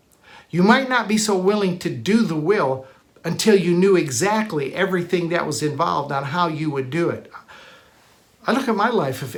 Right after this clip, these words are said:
if at twenty-two, when I started to pastor full-time at age twenty-two,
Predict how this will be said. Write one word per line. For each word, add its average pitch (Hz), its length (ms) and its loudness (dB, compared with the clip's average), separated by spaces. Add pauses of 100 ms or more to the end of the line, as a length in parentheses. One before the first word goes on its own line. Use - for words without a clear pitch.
(100)
if 180 140 -2
at 160 200 0
twenty-two, 220 560 0
when 139 120 -4
I 208 80 -2
started 214 320 0
to 156 40 -4
pastor 160 520 -4
full-time 175 520 -4
at 127 80 -4
age 131 240 -4
twenty-two, 160 600 -4